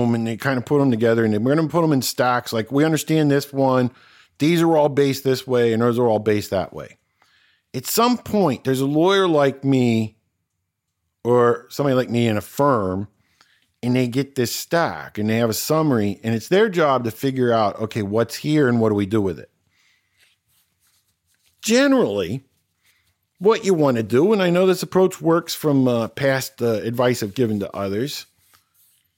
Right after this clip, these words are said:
you want that lawyer to think, "This really isn't worth it. Just let this guy go."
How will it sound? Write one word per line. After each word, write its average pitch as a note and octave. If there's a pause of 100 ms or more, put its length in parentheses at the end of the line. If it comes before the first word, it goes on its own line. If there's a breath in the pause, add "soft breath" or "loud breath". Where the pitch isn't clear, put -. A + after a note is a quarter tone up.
(140)
you G3+
want C#4+
that A#3+
lawyer F#3+
to C#3+
think, C#3
"This C#3+
really C#3
isn't F#2+
worth F#2+
it. D2+
Just D3
let C#3
this B2+
guy G2+
go." F2